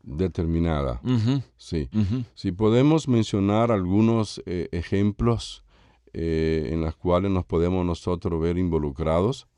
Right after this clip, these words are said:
Speaker 2: Ujú.
Speaker 1: y tal vez no en todos estos ejemplos, y seguramente hay muchos más,
Speaker 2: Ujú.
Speaker 1: pero solamente menciono algunos,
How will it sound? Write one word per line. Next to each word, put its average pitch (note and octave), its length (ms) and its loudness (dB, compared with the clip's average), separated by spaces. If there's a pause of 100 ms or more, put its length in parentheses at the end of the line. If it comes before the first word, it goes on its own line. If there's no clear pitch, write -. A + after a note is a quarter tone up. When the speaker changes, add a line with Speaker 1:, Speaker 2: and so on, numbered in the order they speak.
Speaker 2:
Ujú. G2+ 280 -2 (280)
Speaker 1:
y E2 580 -2 (720)
tal F2+ 220 0
vez G#2 340 0
no G#2+ 680 4
en F#2 200 0
todos G#2 480 2
estos G2 400 -2
ejemplos, F2 460 0
y A2+ 120 -2
seguramente F#2+ 720 0
hay F#2 100 2
muchos F#2 640 0
más, E2 460 -2 (100)
Speaker 2:
Ujú. A2+ 300 -2 (160)
Speaker 1:
pero F#2+ 180 2
solamente G#2+ 560 2
menciono F#2+ 540 2
algunos, F2+ 640 0